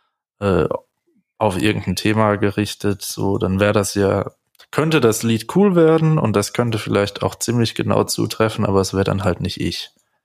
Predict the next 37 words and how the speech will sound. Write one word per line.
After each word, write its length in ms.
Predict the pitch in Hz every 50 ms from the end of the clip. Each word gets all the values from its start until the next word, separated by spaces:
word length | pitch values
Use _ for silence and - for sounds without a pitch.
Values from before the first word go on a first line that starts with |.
| _ _ _ _ _ _ _ _ _ _ _ _ -
So, 100 | 90 - -
es 200 | - - - -
wärst 260 | 92 92 95 - -
dann 180 | 95 95 95 95
du 320 | 113 110 107 107 101 - - - _ _ _ _ _ _
quasi 500 | - - 80 76 71 - - 76 78 69
und 320 | - - 92 90 92 -
ich 220 | - - - - -
bin 140 | - - 85
immer, 440 | 80 95 92 90 92 87 - 62 - _ _ _ _ _ _ _ _ _ _ _ _ -
ich 120 | - -
finde 220 | - 120 127 127
immer 160 | 120 120 120 113
das 140 | 110 104
Authentischste, 760 | 104 - 131 - - 107 104 104 101 98 95 - - - 98
was 180 | 98 98 95 -
du 120 | 92 90
halt 160 | 95 90 -
machen 280 | 95 95 95 - 113 107
kannst, 340 | - - 90 90 - - -
ist 180 | 98 95 -
von 500 | - - - _ _ _ - - 95 95
dir 180 | 90 92 92 87
selbst 460 | - 85 85 85 - - - - -
zu 100 | - 98
singen 340 | 90 101 101 95 98 95 95
und 140 | 95 98 -
von 140 | - 95 92
dem, 240 | - - - -
was 180 | - 95 - -
du 160 | - - 95
so 220 | 98 - 92 90 -
siehst 500 | - - 95 98 98 95 - - - -
und 160 | - 95 95
so 180 | - - -
erlebst 720 | - 110 107 117 113 101 98 95 - - - - - - -
und 500 | - 107 104 101 95 92 - - -